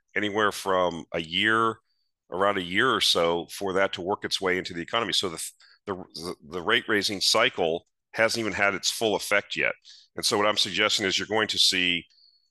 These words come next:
maybe, you know, the Fed say fifty, fifty basis points in December, and then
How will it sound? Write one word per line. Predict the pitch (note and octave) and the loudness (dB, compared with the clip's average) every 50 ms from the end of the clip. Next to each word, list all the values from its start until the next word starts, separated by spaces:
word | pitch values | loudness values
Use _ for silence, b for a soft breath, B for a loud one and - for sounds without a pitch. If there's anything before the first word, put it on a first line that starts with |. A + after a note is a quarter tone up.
| _ _ _ _ _ _ _ _ _ _ _ _ _ _ _ _ - | _ _ _ _ _ _ _ _ _ _ _ _ _ _ _ _ -6
maybe, | G2 F#2 F#2+ F2+ D#2+ - - _ _ _ _ _ | -4 -2 -2 -4 -6 -8 -16 _ _ _ _ _
you | - F#2+ F2 | -8 -6 -4
know, | D#2+ D#2+ D#2+ - - _ - | -2 -2 -4 -6 -8 _ -18
the | - - | -14 -8
Fed | - - G2+ F#2+ F2+ | 0 2 2 2 2
say | - - F2+ E2+ E2 | 2 2 2 0 0
fifty, | - - - A#2 - - G2+ - - - _ | -2 -2 -4 -4 -2 -4 -10 -10 -12 -20 _
fifty | - - B2 A#2 - - | -6 -4 -2 -2 -2 -4
basis | G2+ D#2+ G2+ G#2 G#2 - G#2 G2 | -2 0 0 2 2 0 0 0
points | - - - G#2 G2 F#2+ G2 F#2 - - - - - - - _ _ _ _ _ _ _ _ - | -2 -2 -4 -2 -2 -2 -2 0 0 0 0 0 -2 -6 -14 _ _ _ _ _ _ _ _ -14
in | - E2 | -14 -10
December, | D#2 D#2 - - G#2+ G2 G2 F2+ F#2+ F#2 F2+ F2 - _ _ - | -4 0 0 2 2 2 0 0 0 0 0 -2 -4 _ _ -4
and | E2+ E2 D#2+ D#2 | -4 -4 0 0
then | F2 E2+ E2+ E2+ E2 E2 D#2 D2+ | 0 2 2 2 0 -2 -6 -12